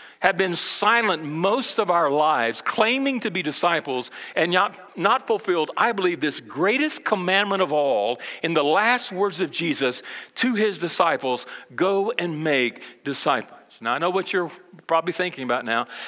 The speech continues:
"How do I do that?" Well, I'm glad you asked.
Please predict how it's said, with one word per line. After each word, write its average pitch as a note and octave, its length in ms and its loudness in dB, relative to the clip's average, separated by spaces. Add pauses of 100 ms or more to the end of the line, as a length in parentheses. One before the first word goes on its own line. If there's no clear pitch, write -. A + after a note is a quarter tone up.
(120)
"How E3+ 280 0
do D#3+ 80 2
I C#3 120 4
do C3 260 -2
that?" G#2+ 420 -8 (520)
Well, A#2+ 100 -2
I'm A#2+ 120 -2
glad C3+ 220 2
you C3+ 140 2
asked. - 480 -2